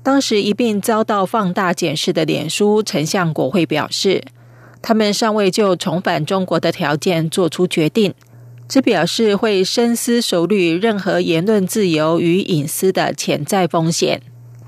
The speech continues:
面对大环境压力，脸书在三月宣布重心将转为私有讯息，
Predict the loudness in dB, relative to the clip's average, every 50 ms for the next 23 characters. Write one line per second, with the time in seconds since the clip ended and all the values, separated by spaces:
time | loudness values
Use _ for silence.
0 | -20 -20 -20 -20 -20 -20 -20 -20 -20 -18 -4 0 2 2 4 4 4 2 2 2
1 | 2 0 0 0 0 0 -2 0 0 -2 0 0 0 0 0 0 0 0 0 -2
2 | -4 -6 -12 -20 -20 -20 -20 _ _ _ _ _ _ 0 2 2 2 2 2 2
3 | 2 2 2 2 0 0 0 0 0 0 2 2 2 2 0 0 0 0 -2 0
4 | 2 2 2 2 2 0 0 0 0 0 0 0 0 0 0 0 0 0 0 0
5 | -2 -2 -2 0 0 0 0 0 0 0 0 0 -2 0 0 2 2 2 2 0
6 | 0 0 0 0 0 0 0 0 0 0 -2